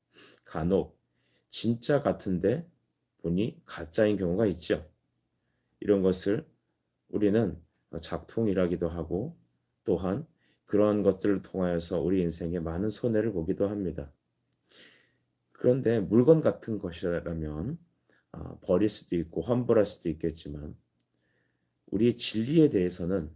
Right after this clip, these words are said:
우리의 생명의 문제가 달려있는 것입니다. 많은 분들이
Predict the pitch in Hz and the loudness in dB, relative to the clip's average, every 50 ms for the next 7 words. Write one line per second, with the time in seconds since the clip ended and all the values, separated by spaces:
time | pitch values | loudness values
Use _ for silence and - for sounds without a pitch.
0 | _ _ - 90 95 98 92 - - - 160 165 165 160 156 143 143 139 123 98 | _ _ -4 -2 0 2 2 2 2 2 2 2 2 2 2 2 2 2 0 0
1 | 87 87 82 80 82 80 90 113 123 - - _ - - 85 82 98 104 101 92 | -2 -4 -2 -2 -2 -2 -2 -2 -4 -6 -12 _ -10 -6 -2 0 2 2 2 2
2 | 92 92 90 87 80 80 - 85 80 76 76 - 73 73 - _ _ _ _ _ | 2 0 0 0 -2 -4 -6 -8 -8 -8 -10 -12 -16 -18 -18 _ _ _ _ _
3 | _ _ _ _ _ _ _ _ _ _ _ _ - - - - - - _ - | _ _ _ _ _ _ _ _ _ _ _ _ -20 -20 -20 -20 -20 -18 _ 0
4 | 90 87 95 98 95 90 92 90 82 90 90 90 107 151 170 - | 2 2 4 2 2 0 0 -2 0 0 2 2 2 0 -2 -6